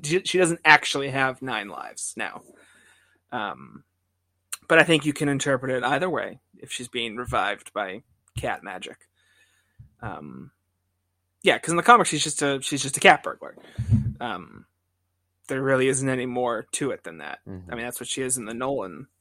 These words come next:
Speaker 1: uh, in Dark Knight Rises. And there's that, there's that part where she flips up her goggles and it kinda looks like cat ears.
Speaker 2: Mm-hmm.
Speaker 1: But
Speaker 2: I
Speaker 1: that's
Speaker 2: thought that
Speaker 1: really
Speaker 2: was
Speaker 1: it.
Speaker 2: a neat, that was the perfect way
Speaker 1: Yeah.
Speaker 2: to make Catwoman a character in the Nolan verse.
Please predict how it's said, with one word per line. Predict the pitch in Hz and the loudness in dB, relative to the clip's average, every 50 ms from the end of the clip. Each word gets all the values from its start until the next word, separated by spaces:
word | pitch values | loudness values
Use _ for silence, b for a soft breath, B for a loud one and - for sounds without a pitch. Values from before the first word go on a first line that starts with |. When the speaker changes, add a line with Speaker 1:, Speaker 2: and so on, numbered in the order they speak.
| _ _ | _ _
Speaker 1:
uh, | - 123 98 92 87 80 69 85 135 - _ _ _ | -14 -12 -12 -10 -12 -12 -14 -14 -18 -20 _ _ _
in | 139 127 117 | -14 -12 -6
Dark | - 131 135 135 | -4 -4 -4 -4
Knight | 135 127 110 | -6 -6 0
Rises. | 131 190 190 147 120 92 87 - - - - | 4 4 4 4 0 -4 -6 -4 -6 -4 -4
And | 135 135 | -6 -6
there's | 135 147 143 | -6 -6 -2
that, | 143 135 127 - _ _ - | -2 -2 -2 -2 _ _ -10
there's | 143 139 131 | -10 -6 -6
that | 131 101 - | -6 -8 -8
part | - - 147 135 - | 0 0 0 0 0
where | 131 | -4
she | - - 113 | -8 -8 -8
flips | - - 143 127 - - | -8 -8 -8 -6 -6 -8
up | 147 143 - | -8 -8 -8
her | - 110 | -10 -6
goggles | 117 - 139 135 131 107 107 113 - | -4 -2 -2 -2 -2 -4 -6 -8 -8
and | 107 107 | -10 -10
it | - | -12
kinda | - - 117 95 78 | -10 -10 -8 -8 -8
looks | 92 - - | -10 -12 -12
like | - - - | -14 -14 -10
cat | - - 98 - - | -8 -8 -8 -8 -10
ears. | 92 - 107 104 104 101 | -12 -8 -8 -8 -6 -6
Speaker 2:
Mm-hmm. | 92 85 82 B B B B B B - _ | -8 -10 -12 B B B B B B -16 _
Speaker 1:
But | - | 4
Speaker 2:
I | - | 4
Speaker 1:
that's | 117 107 | 6 6
Speaker 2:
thought | 113 | 6
that | 101 98 | 4 4
Speaker 1:
really | 95 92 | 2 0
Speaker 2:
was | 82 | -2
Speaker 1:
it. | 90 | -6
Speaker 2:
a | 95 | -6
neat, | 90 90 87 87 87 - - _ _ _ b b b b b b b _ | -6 -8 -8 -8 -10 -12 -14 _ _ _ b b b b b b b _
that | 123 | 6
was | 123 123 120 | 6 6 6
the | 120 113 | 2 -4
perfect | - 120 120 110 - 107 104 90 - 101 | 0 2 2 2 2 0 -4 -4 -4 -4
way | 95 104 104 | 0 4 6
Speaker 1:
Yeah. | 101 - 98 | 6 6 6
Speaker 2:
to | 92 90 | 4 0
make | 92 98 92 85 - _ | -2 -6 -6 -6 -8 _
Catwoman | - - 98 90 - 92 92 87 80 | 2 2 2 2 2 -2 -6 -8 -8
a | 85 | -10
character | - - 92 85 85 - - 85 - | -6 -4 -4 -4 -4 -6 -6 -8 -8
in | - 90 87 85 | -8 -10 -10 -10
the | 85 | -10
Nolan | 82 80 82 82 80 80 85 82 80 | -10 -8 -8 -8 -8 -8 -10 -12 -12
verse. | - - - - - - - - - | -14 -16 -16 -14 -16 -16 -16 -16 -16